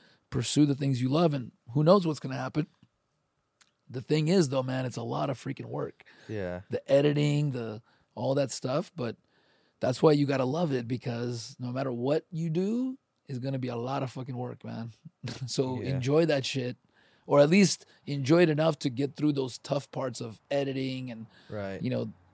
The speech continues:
Speaker 1: you know, memory drives and, and posting and commenting and things that you may not wanna do. But if you keep your goal in mind, Johnny,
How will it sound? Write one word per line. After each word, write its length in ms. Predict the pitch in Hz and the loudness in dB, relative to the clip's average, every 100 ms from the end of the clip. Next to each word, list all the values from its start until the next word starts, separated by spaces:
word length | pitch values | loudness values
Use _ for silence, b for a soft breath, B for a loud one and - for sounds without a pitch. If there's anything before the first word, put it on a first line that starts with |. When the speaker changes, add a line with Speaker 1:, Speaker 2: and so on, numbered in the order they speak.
| _ - | _ -8
Speaker 1:
you 80 | 131 | -6
know, 300 | 110 110 113 - | -6 -10 -12 -6
memory 380 | 127 147 143 139 | -2 2 2 0
drives 580 | 127 135 131 127 120 | 0 0 0 -4 -6
and, 260 | 120 113 107 | -10 -10 -14
and 240 | 113 110 110 - 110 - | -16 -14 -16 -16 -18 -2
posting 560 | 143 139 - 143 139 | 0 2 0 -2 -4
and 120 | 120 110 | -8 -8
commenting 760 | 143 135 139 127 135 131 123 | -6 -2 -2 -2 -4 -6 -8
and 180 | 117 76 _ b b b _ - | -12 -18 _ b b b _ 2
things 180 | 151 143 | 4 4
that 100 | 139 | 2
you 120 | 143 | 0
may 160 | 143 | 0
not 200 | 139 135 | 0 -2
wanna 180 | 135 131 | -2 -2
do. 260 | 120 165 202 | 4 4 4
But 220 | 135 135 - b b b b b _ | 0 -6 -10 b b b b b _
if 180 | 135 139 | 0 0
you 80 | 135 | -4
keep 340 | - 220 - | 0 0 8
your 120 | 180 | 6
goal 400 | 123 160 233 285 | 8 4 4 4
in 120 | 180 | 4
mind, 580 | 143 135 127 127 127 131 _ _ _ - | 4 2 0 -2 -6 -10 _ _ _ -12
Johnny, 580 | 120 127 127 131 135 | -6 -4 -4 -6 -8